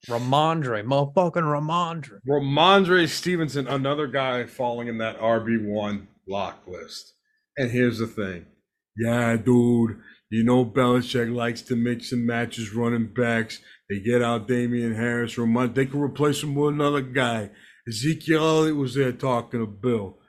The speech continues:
Speaker 2: Dalvin Cook's still on the market. Listen, it don't fucking matter. This is gonna be Ramondre's fucking job. And Ramondre has a chance to finish top five, I'm gonna say that.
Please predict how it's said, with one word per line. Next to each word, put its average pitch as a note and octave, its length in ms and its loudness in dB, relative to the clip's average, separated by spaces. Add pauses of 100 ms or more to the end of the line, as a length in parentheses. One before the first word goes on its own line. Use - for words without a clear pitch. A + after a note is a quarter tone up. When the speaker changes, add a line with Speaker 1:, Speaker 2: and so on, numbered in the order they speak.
(220)
Speaker 2:
Dalvin D#3 480 2
Cook's E3+ 340 -2
still C#3 200 -4
on B2+ 140 0
the A#2+ 80 0
market. A#2 600 -2 (360)
Listen, A2 400 -8 (500)
it C3+ 100 4
don't B2+ 220 2
fucking A2 340 -4
matter. G2 360 -8 (440)
This C#3+ 200 2
is C#3+ 100 -2
gonna C#3+ 220 6
be C#3 180 6
Ramondre's C#3 1000 2 (260)
fucking C3 680 -2 (200)
job. G2 540 -4 (640)
And A2 560 0 (680)
Ramondre E3+ 440 4
has B2 120 0
a G#2+ 60 -12
chance A#2+ 340 -4
to A2 80 -12
finish A2 280 -8
top G#2+ 260 0
five, A2+ 260 2
I'm G2 120 -4
gonna G2+ 100 -6
say G2 220 -4
that. F#2+ 300 -6